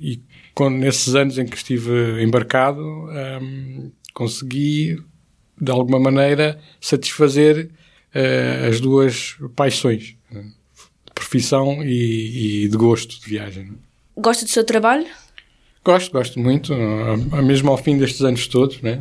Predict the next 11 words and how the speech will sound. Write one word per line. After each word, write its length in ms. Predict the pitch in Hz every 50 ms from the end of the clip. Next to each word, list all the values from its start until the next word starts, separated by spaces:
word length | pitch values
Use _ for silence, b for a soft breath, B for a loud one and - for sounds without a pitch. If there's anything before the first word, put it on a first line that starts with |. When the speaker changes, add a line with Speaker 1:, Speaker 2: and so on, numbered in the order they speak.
| 135 127 117
Speaker 1:
Eh, 520 | 107 104 104 107 107 104 107 104 107 107 104 - _ _ b b b b b b b b b b _
quase 560 | - 117 110 104 101 - - 113 107 104 101
quarenta 560 | - - - 117 123 127 117 117 - 139 127 -
<laughs> 60 | -
de 420 | 127 120 135 131 117 110 104 - -
trabalho. 520 | - 117 113 113 120 120 120 139 123 120 120 B B B B B B B B B B B
Ahm, 760 | - 127 117 120 120 120 120 117 117 117 117 117 117 117 117 120
continuo, 800 | 120 - 123 120 143 135 131 135 131 127 120 120 110 107 104 104 - _ _
de 80 | - 127
alguma 240 | 123 123 123 123 123
maneira 720 | 127 127 127 127 123 120 113 113 110 107 104 101 101